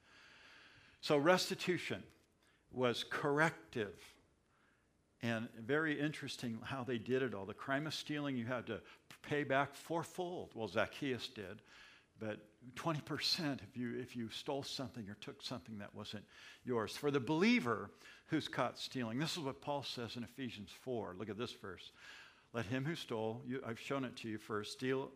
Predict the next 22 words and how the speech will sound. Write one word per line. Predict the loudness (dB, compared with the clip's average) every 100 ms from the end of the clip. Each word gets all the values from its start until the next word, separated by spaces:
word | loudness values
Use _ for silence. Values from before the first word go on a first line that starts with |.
| -4
no | -2 -2
longer, | -2 -2 -2 -4
but | -4 -4
rather | 0 2 2
let | -2 -2
him | -2
labor, | -2 -2 -4
working | -4 -6 -6 -8
with | -8
his | -10
hands." | -6 -4 -4 -4 -4
So | 0
you're, | 2 0 -2 -14 -18 -14 -6
you, | -4 -2
you're, | -2 -2 -6 -16 -4
the | -2
believer | 4 4 6 6
is | 4
told, | 2 4 6 6 2 0
warned | 4 6 8 6 4 -2
by | -2 -2
Paul. | -6 0 2 4 2 -2